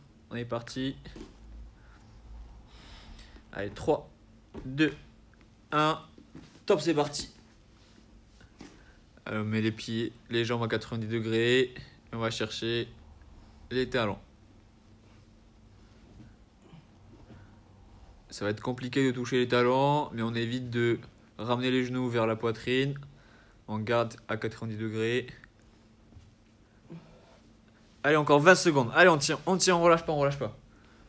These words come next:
On tient, on tient, on tient, on tient. Pour avoir le six-pack, il faut travailler. Allez. Allez, allez. Voilà, super. Encore, encore.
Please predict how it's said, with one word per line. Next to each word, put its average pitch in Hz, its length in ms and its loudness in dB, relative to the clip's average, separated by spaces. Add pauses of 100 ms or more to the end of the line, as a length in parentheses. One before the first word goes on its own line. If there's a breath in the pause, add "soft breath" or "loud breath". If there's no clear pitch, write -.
(160 soft breath)
On 139 120 -10
tient, 151 220 -4
on 147 60 -2
tient, 147 200 -4
on 143 40 -4
tient, 147 200 -4
on 143 40 -4
tient. 143 240 -4
Pour 135 220 -4
avoir 131 220 2
le 135 60 -2
six-pack, 135 640 -4 (320)
il 127 60 -10
faut 135 140 -6
travailler. 131 640 -2
Allez. 147 280 2 (1300 soft breath)
Allez, 139 180 -4
allez. 143 280 -2 (1400 loud breath)
Voilà, 123 560 -2
super. 127 500 -6 (220)
Encore, 143 340 -8 (260)
encore. - 380 -12